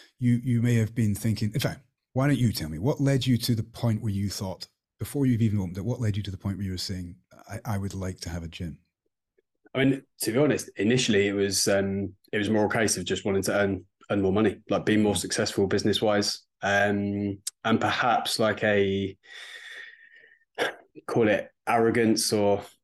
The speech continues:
Speaker 2: whatever you wanna chalk it up to, but thinking, like, "Right, where I'm working now, I think I could do better, or I could do it differently and be successful,"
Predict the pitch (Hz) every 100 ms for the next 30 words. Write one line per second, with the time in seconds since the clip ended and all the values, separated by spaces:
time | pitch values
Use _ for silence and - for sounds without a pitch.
0 | _ 117 110 107 104 104 - 110 104 117
1 | - 104 98 104 123 107 107 107 104 110
2 | 104 - 123 120 113 104 117 110 98 98
3 | 107 104 - 107 117 123 131 - _ 107
4 | 113 110 - 107 104 107 113 104 113 113
5 | - 110 101 117 120 - 117 - 120 117